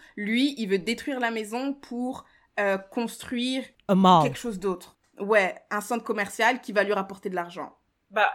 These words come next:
Speaker 3: dans ces cas-là, il y a toujours une façon de s'arranger parce qu'au final, s'il veut avoir de l'argent, on peut séparer la valeur de la maison en mode, si moi je garde la maison, je lui donne la moitié de la valeur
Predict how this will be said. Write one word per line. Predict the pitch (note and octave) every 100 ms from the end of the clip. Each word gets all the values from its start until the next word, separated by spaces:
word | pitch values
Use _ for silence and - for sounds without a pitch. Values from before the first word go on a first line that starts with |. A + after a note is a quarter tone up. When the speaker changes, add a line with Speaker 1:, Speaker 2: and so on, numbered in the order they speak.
| -
Speaker 3:
dans | G3+
ces | - A3
cas-là, | G#3+ C#4+
il |
y |
a | C#4
toujours | G3 F#3+ F#3+ -
une | F#3
façon | F#3 F#3+
de |
s'arranger | F#3 E3+ A3 D4
parce | G3+ -
qu'au | G3
final, | F#3+ G#3 A#3+ - _ _
s'il | - A3
veut | G#3
avoir | A3+ G#3+ G3+
de | G3
l'argent, | F#3+ F3+ F3+ F#3+ G#3+ G4+ G#4 -
on | G3+
peut | - G3 G3 F#3+ - _ -
séparer | - - A#3+ A#3 G#3 G#3
la | G3
valeur | F#3 F#3 F#3
de | F#3
la | F3
maison | F3 E3 G3+ B3+ -
en |
mode, | F#3 F#3 F3+ _ -
si | -
moi | A3
je | G#3+
garde | F#3 F#3
la | F3+
maison, | F3 A3
je | G#3
lui | F#3+
donne | F3+
la | F3
moitié | F3 F3 F#3+
de | F3+
la | E3
valeur | E3+ F3 A#3